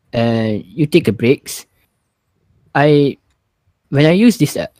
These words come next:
when I use this technique, I pernah, pernah consistently study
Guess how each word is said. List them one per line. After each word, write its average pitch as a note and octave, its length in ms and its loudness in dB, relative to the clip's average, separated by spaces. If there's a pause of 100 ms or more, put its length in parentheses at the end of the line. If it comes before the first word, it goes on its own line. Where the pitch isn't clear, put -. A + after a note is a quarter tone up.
(140)
when C3+ 160 2
I C#3 80 2
use E3+ 220 2
this C3 160 -2
technique, A2+ 500 -2
I A#2 960 -6 (1200)
pernah, D#3+ 300 0 (1300)
pernah C3+ 320 2
consistently A#2+ 1040 0
study B2 580 -4